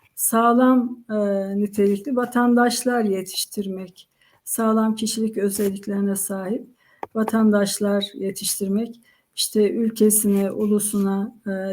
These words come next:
devletine adanmış bireyler yetiştirmek, e,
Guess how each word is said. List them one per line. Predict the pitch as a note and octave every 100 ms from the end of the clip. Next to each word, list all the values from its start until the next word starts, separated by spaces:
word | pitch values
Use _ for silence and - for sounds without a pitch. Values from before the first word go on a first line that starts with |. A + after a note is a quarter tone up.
| F3+
devletine | G3+ G3 F#3 G3 F#3+ G3 B3 -
adanmış | G3+ G3 G3 F#3+ G3 - - _ - _ _
bireyler | G#3+ G#3 G3+ G3+ G3
yetiştirmek, | F#3+ F#3 F#3 G3+ - G3 G3 G3+ A3 - _ _ _ _ - _ -
e, | G#3 G3 G3 F#3+ F#3+ -